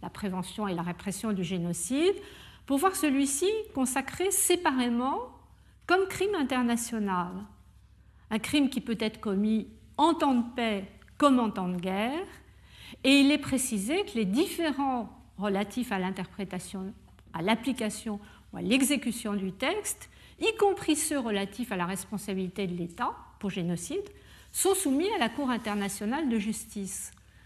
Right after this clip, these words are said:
Alors, il y a dès mille neuf cent cinquante et un un avis consultatif de la Cour qui marque le caractère universel de la condamnation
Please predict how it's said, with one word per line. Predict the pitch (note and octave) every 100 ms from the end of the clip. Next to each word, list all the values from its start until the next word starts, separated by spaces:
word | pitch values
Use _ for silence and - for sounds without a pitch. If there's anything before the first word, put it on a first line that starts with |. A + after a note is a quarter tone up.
| -
Alors, | F3+ E3+
il | G3+
y | D#4+
a | B3+
dès | A#3 E4+
mille | C#4+ A#3+
neuf | A3+
cent | - B3+
cinquante | G3+ F#3+ F#3 A3
et |
un | E4+ A4 A#3
un |
avis | G3+ G3 B3
consultatif | G#3 - F#3+ F#3 F#3 - C4+
de | G3
la | F#3 F3
Cour | - C#4+ F#4 A4 - - - - - -
qui | - C4+
marque | D#4 G#4+ - -
le | C4+
caractère | C#4 C4 C4+ A#3 F4+ F4+ D4
universel | C#4+ C#4 A#3 G3+ - - A#3 C#4+ G4 C#4+
de | B3
la | F#4 D#4
condamnation | C#4 A#3+ G#3+ G#3 - C#4